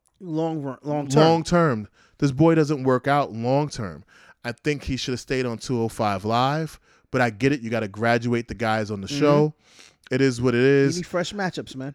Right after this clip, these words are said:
Speaker 2: Chad Gable back to SmackDown. I don't give a fuck what they do with him.
Speaker 1: Uh,
Speaker 2: From Raw.
Speaker 1: they need to make him a really good, if they're gonna make him a singles guy, make
Speaker 2: He's
Speaker 1: him a
Speaker 2: the one who
Speaker 1: singles
Speaker 2: should get an Intercontinental or
Speaker 1: Well,
Speaker 2: United
Speaker 1: he's,
Speaker 2: States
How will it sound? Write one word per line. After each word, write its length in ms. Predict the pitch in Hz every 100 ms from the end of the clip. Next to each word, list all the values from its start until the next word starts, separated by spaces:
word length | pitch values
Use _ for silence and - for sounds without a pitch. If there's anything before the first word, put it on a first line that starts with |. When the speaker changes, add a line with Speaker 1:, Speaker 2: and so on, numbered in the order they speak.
| -
Speaker 2:
Chad 320 | - 165 156
Gable 240 | 147 143
back 300 | 135 131 127
to 80 | 127
SmackDown. 680 | 123 139 127 123 131 127 123
I 80 | 143
don't 80 | 165
give 80 | 120
a 40 |
fuck 260 | - 110 -
what 120 | 113
they 120 | 104
do 140 | 95 95
with 140 | 82
him. 240 | 107 90 - _ _ _ _ _ _ _ _ _ _ -
Speaker 1:
Uh, 280 | 180 185 170 - _ 151 _ _ _ -
Speaker 2:
From 300 | - 147 131
Raw. 260 | 120 110 107 - _ _ _ _ _
Speaker 1:
they 100 | 185
need 180 | 220 214
to 80 | 196
make 220 | 180 180
him 280 | 185 165 160
a 120 | 156
really 260 | 147 170 165
good, 220 | 151 160 156
if 100 | 135
they're 100 | 165
gonna 220 | 175 185
make 220 | 190 180
him 120 | 190
a 40 | 175
singles 320 | - 180 170
guy, 260 | 180 190 190 - - _ _ -
make 280 | 160 165
Speaker 2:
He's 100 | 202
Speaker 1:
him 60 | 185
a 20 |
Speaker 2:
the 80 | 175
one 100 | 165
who 60 | 151
Speaker 1:
singles 40 | 151
Speaker 2:
should 140 | 160
get 100 | 147
an 80 | 135 131
Intercontinental 800 | 123 131 131 123 127 123 - 127
or 140 | 120
Speaker 1:
Well, 100 | 113
Speaker 2:
United 220 | 113 117 113
Speaker 1:
he's, 40 |
Speaker 2:
States 120 | -